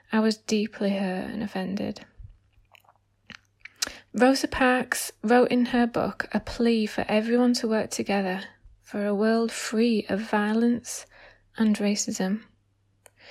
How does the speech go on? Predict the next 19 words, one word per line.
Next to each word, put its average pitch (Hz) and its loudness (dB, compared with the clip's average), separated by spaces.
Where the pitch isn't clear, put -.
where 226 4
people 262 2
of 233 2
all 233 4
races 220 0
and 214 4
religions 220 2
work 208 -2
together 208 -4
to 208 -2
improve 220 0
the - -6
quality 214 -4
of 208 -4
life 202 -8
for - -8
everyone. 202 -4
A 214 -4
plea 214 0